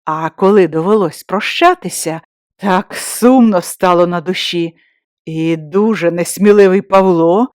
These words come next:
тоді таки зумів пересилити себе і попросив у дівчини номер телефону.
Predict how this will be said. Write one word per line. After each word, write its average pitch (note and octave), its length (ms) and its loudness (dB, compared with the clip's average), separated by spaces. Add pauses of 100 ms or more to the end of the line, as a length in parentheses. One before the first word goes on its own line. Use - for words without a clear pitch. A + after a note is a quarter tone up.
(140)
тоді E3+ 340 -4
таки G3 460 0 (340)
зумів G3+ 640 4
пересилити E3 880 -8
себе C4 500 -2 (380)
і D#3+ 180 -2
попросив D#3 680 -6
у D#3 80 -6
дівчини D#3 760 -4 (220)
номер G3 460 0
телефону. D3+ 840 -8